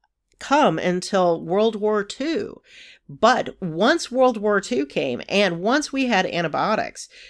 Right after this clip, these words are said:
you see the flu and pneumonia mortality really drop.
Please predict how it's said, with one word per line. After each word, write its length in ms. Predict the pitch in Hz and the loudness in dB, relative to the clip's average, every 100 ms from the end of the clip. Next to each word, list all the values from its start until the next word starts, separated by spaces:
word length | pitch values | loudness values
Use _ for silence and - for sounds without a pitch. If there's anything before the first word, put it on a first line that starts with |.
| _ | _
you 160 | 208 214 | -2 0
see 400 | - 247 269 254 | 0 0 0 2
the 160 | 196 | 0
flu 460 | 190 202 226 233 226 | 0 0 2 2 0
and 260 | - 175 | 0 0
pneumonia 800 | 170 165 180 214 247 165 85 76 _ _ _ _ - | 0 2 4 4 2 0 -4 -10 _ _ _ _ -8
mortality 880 | 175 180 180 196 214 196 160 170 - | -6 -4 -4 0 2 0 0 -6 -8
really 1000 | 175 156 147 160 196 233 240 233 233 220 | -10 -10 -12 -2 4 8 8 6 4 2
drop. 500 | 190 202 151 - | -2 -4 -4 -10